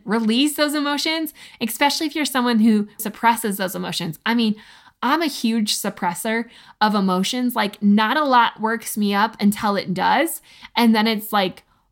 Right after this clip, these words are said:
all of a sudden, everything that I've suppressed comes to the forefront. And three months later, we're talking about things that have happened six months ago that I never dealt with. And now all of a sudden I need to deal with everything in my life at once.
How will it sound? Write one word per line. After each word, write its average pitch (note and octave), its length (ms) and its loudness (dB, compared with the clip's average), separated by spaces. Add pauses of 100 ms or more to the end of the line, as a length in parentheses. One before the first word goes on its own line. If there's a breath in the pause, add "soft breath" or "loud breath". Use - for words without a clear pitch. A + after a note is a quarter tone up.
(140)
all A#3 140 8
of A#3 80 0
a A#3+ 80 2
sudden, G#3 480 4 (160)
everything B3+ 640 4
that A3+ 100 2
I've G#3 140 0
suppressed A3 680 2
comes A#3 280 2
to A#3 60 -6
the G#3 120 2
forefront. G#3+ 600 -2
And G#3+ 300 0 (260 loud breath)
three C#4 220 2
months C4 280 2
later, A3+ 300 -2
we're B3 120 -4
talking B3+ 280 -2
about A3+ 260 2
things A3+ 260 -4
that A3 100 -2
have G#3 100 -2
happened G#3 380 0
six - 360 -4
months G3+ 300 -2
ago C4 400 0 (280 loud breath)
that A#3 120 -2
I A#3 60 2
never A3 340 2
dealt F#3+ 300 0
with. B3+ 280 -2
And G#3 380 0
now G#3+ 340 6
all G#3+ 140 0
of G#3+ 80 -2
a A3 60 -2
sudden G3+ 260 -2
I G3 80 -2
need G3 200 -2
to G3+ 100 0
deal G3 200 -2
with G3+ 220 -4
everything G#3+ 460 0
in G#3 60 2
my F#3+ 120 2
life F#3+ 300 -2
at - 120 -4
once. G3 460 -6